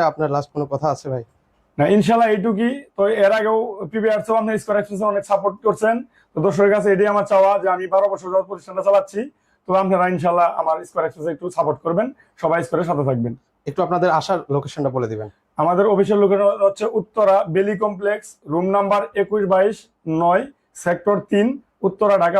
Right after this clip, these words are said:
Speaker 2: বারোশো তিরিশ। ফোন নাম্বার হচ্ছে জিরো ওয়ান নাইন ফোর সিক্স চার জিরো সেভেন ওয়ান। আরেকটা নাম্বার বলে দিচ্ছি, জিরো ওয়ান নাইন ফাইভ এইট ট্রিপল ফোর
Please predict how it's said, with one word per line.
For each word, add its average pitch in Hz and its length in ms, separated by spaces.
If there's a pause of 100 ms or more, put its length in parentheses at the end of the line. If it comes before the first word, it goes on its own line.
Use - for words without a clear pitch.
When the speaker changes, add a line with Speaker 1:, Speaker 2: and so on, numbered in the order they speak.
Speaker 2:
বারোশো 180 300
তিরিশ। 147 240 (380)
ফোন 170 220
নাম্বার 196 280
হচ্ছে 208 200 (560)
জিরো 180 260
ওয়ান 208 140 (120)
নাইন 196 160 (420)
ফোর 196 180 (140)
সিক্স 202 220 (260)
চার 190 140 (260)
জিরো 202 140 (460)
সেভেন 175 260
ওয়ান। 131 120 (420)
আরেকটা 170 300
নাম্বার 196 260
বলে 202 180
দিচ্ছি, 185 200 (120)
জিরো 190 200
ওয়ান 208 140 (100)
নাইন 196 140 (200)
ফাইভ 190 160 (100)
এইট 214 120 (360)
ট্রিপল 202 340
ফোর 226 140